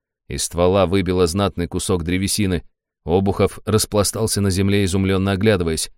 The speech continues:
Оба нотариуса также залегли. «Так, хватит удивляться, время действовать». Стрелок находился на берегу реки по ту сторону. Я сунул руку за пазуху, выкидывая на свободу клювобуша.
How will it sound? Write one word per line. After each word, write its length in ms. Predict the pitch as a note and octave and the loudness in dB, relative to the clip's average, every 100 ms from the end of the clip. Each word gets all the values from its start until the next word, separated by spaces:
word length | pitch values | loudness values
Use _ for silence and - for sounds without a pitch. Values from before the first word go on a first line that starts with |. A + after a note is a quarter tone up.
| _ _ _ | _ _ _
Оба 200 | D2 F#2 | 0 2
нотариуса 560 | G#2+ A2+ A2 A2 - | 2 4 4 4 0
также 340 | A#2 G#2 E2+ G2 | 2 2 2 0
залегли. 480 | F#2+ A2 G2+ F#2 E2 _ _ _ _ _ | 2 2 2 0 0 _ _ _ _ _
«Так, 360 | D2 - - - _ _ _ _ | -14 -10 -14 -14 _ _ _ _
хватит 560 | - F#2 A2+ G#2 F#2+ | -4 4 4 4 0
удивляться, 500 | F#2+ F#2+ G2 E2+ - | -2 0 2 2 -2
время 280 | F2 B2 A2 | 0 2 4
действовать». 520 | G#2 A2 - C2 - _ _ _ _ _ _ _ - | 4 2 0 -6 -12 _ _ _ _ _ _ _ -14
Стрелок 500 | - E2+ C3 D#3+ C3+ | -6 2 4 4 2
находился 520 | A#2+ C3 C3+ C3+ B2+ | 2 2 2 2 2
на 100 | A#2+ | 2
берегу 280 | B2 A#2 A#2+ | 2 2 2
реки 240 | A#2 C3 | 2 -2
по 140 | A2 | -2
ту 120 | G#2 A#2 | -2 -2
сторону. 460 | - G#2+ F2 C2+ - _ _ | -2 -2 -2 -6 -14 _ _
Я 180 | - E2+ | -2 -2
сунул 340 | - A2 G2+ G2+ | 0 0 2 0
руку 200 | G2 F2+ | 0 -2
за 140 | F#2+ | -2
пазуху, 540 | - A2 G2 - G2+ - _ | 2 0 0 -2 -4 -6 _
выкидывая 520 | D#2+ A2 A#2 G#2 G2 | 0 0 2 2 2
на 100 | G2+ | 2
свободу 440 | F#2+ G2+ G2+ G#2+ G2 | 0 0 2 2 0
клювобуша. 640 | G#2+ G#2 G2+ F2 E2+ - | -2 0 0 0 -4 -8